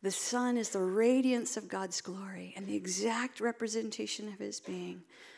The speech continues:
sustaining all things by his powerful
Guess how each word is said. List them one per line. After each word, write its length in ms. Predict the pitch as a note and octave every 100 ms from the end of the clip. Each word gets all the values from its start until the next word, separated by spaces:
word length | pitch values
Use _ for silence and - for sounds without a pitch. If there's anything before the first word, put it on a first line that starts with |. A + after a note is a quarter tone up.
| -
sustaining 1080 | - - F3+ - - - C4+ C4+ G#3 F3+ F3 - - _ _
all 260 | - A3 A3+
things 720 | A3 G3+ F3 F3 F3 - - _ _ _ _ _ -
by 120 | F3+
his 220 | F3+ F3+
powerful 680 | - F#3+ F#3 F#3+ - F#3+ G#3